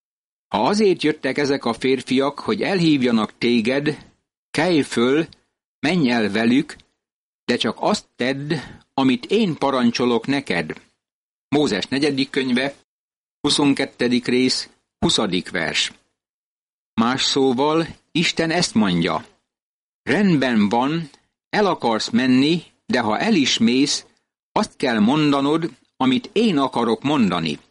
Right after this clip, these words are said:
Nagyon vigyázz erre.” Itt beszélhetünk Isten megengedő akaratáról. Ő sokszor megengedi, hogy valamit tegyünk, amihez nagyon ragaszkodunk,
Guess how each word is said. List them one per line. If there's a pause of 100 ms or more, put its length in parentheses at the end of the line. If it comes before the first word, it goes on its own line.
(680)
Nagyon
vigyázz
erre.” (1600)
Itt
beszélhetünk
Isten
megengedő
akaratáról. (840)
Ő
sokszor
megengedi,
hogy
valamit
tegyünk, (520)
amihez
nagyon
ragaszkodunk,